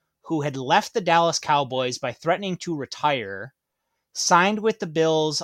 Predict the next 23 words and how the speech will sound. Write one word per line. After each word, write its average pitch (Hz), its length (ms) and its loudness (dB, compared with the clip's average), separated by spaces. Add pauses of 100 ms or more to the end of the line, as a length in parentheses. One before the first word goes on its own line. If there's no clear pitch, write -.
on 139 140 -6
August, 160 480 0
I 147 60 -4
wanna 151 200 -4
say 160 140 -6
twenty-ninth. 127 640 -6
I'm 127 80 -8
not 127 160 -8
looking 127 260 -10
at 113 100 -8
it 107 60 -10
right 113 180 -8
now, 117 220 -6
but 120 100 -6
I 117 60 -4
know 147 180 0
it 143 40 -4
was 113 200 -14
really 135 240 -2
late 120 200 -4
in 110 80 -8
August, 107 560 -4
so 110 260 -2